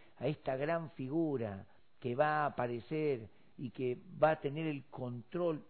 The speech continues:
dado por el diablo, el control del mundo, de las personas. Pero nosotros no somos de este mundo.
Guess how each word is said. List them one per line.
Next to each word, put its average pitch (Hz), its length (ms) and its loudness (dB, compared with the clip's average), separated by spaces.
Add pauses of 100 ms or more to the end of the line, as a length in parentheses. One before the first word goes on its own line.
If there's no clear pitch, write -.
(120)
dado 143 360 2
por 127 160 -2
el 123 120 -4
diablo, 151 600 2 (640)
el 123 220 -6
control 147 880 -2 (200)
del 120 180 -2
mundo, 147 500 -2
de 117 120 -2
las 110 140 -4
personas. 123 760 -6 (960)
Pero 156 200 -2
nosotros 180 420 -4
no 170 120 -4
somos 175 300 -4
de 143 80 -4
este 147 160 -6
mundo. 190 360 -10